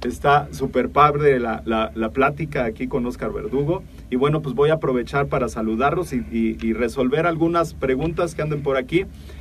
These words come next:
Y, eh, bueno, pues mándenos todas sus preguntas y comentarios y las vamos resolviendo en el transcurso del día. Bien, María Guadalupe Soto Maldonado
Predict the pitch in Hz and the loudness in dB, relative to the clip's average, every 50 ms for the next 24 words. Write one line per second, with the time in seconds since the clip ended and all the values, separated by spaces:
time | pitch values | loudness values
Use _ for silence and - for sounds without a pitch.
0 | - - - 135 143 156 175 190 - - - 135 135 135 131 131 131 131 127 127 | -16 -10 -6 4 8 8 8 8 8 4 0 2 4 4 4 4 4 4 4 4
1 | 131 127 127 147 156 170 170 160 147 123 117 120 165 156 156 151 147 143 139 - | 4 4 4 4 4 4 2 2 2 2 2 4 4 4 4 4 2 2 2 4
2 | 156 151 151 147 147 143 123 - 131 131 123 139 143 147 160 143 147 - - 131 | 4 4 4 2 0 -4 -2 0 0 0 2 0 0 0 0 0 0 0 0 0
3 | 131 131 131 127 151 147 151 151 143 139 123 117 113 113 127 127 131 135 135 127 | 0 0 0 0 0 0 0 0 0 0 0 0 2 2 2 2 2 2 0 0
4 | 113 - 123 113 113 117 127 127 127 127 123 110 107 110 - 104 107 - - - | -2 -2 -2 -2 0 2 2 2 2 2 2 0 -2 -2 -6 -8 -10 -8 -6 -6
5 | 123 113 - 135 120 120 - - - - - - - - - 117 117 113 113 113 | -6 -4 -4 -6 -6 -6 -8 -12 -16 -16 -16 -16 -14 -4 0 2 2 2 2 4
6 | 127 131 127 117 117 113 127 143 147 147 127 107 143 139 135 151 156 160 170 165 | 6 6 6 6 4 2 2 2 2 0 0 2 2 2 4 4 4 4 4 4
7 | 151 143 139 151 143 156 147 147 - 156 147 147 156 151 143 131 117 110 120 123 | 4 2 2 0 0 0 0 0 0 0 0 0 0 0 0 0 0 0 -2 0
8 | 135 156 165 185 196 196 185 160 | 0 2 2 2 2 2 0 -2